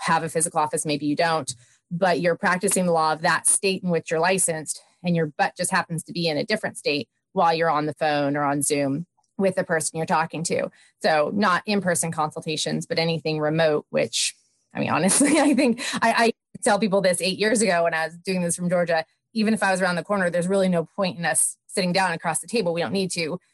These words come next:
And nowadays, you know, everyone seems to be, um, doing these things remotely. So then it really becomes a question of that state where you are sitting, do they care that you're sitting there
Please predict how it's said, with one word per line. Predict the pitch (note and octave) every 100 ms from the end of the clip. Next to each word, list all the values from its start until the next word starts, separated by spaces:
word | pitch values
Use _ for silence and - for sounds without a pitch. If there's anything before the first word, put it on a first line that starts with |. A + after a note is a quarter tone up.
| _ -
And | F3
nowadays, | E3+ E3 D#3+ D#3 D3+ - - -
you | D#3
know, | - _ -
everyone | F#3+ F#3 E3 D#3
seems | D#3 E3 D#3+
to | E3
be, | E3+ E3+ F#3+ F3+
um, | F3+ E3 -
doing | F3+ E3+ E3+
these | F3 F3+
things | E3 E3+
remotely. | F3 D#3 - D3 D3+ _ _ _
So | - B3 G#3+
then | F#3 G#3 B3 A#3
it | G3+ F#3+
really | G3 A3+ A#3+
becomes | G3+ G3 F3
a | G3
question | E3+ - F3
of | D#3+ D3+ D#3+ _ -
that | G3 F#3
state | - G#3 F#3+
where | F3+ F3
you | E3
are | - F#3+ G#3+
sitting, | - D3+ C3+ A2+ - _ _ - D#3+
do | G#3+ G3
they | F3 E3+
care | - D3+ - - - _ _ -
that | F3 -
you're | F3 E3+
sitting | F#3 - -
there | - - G3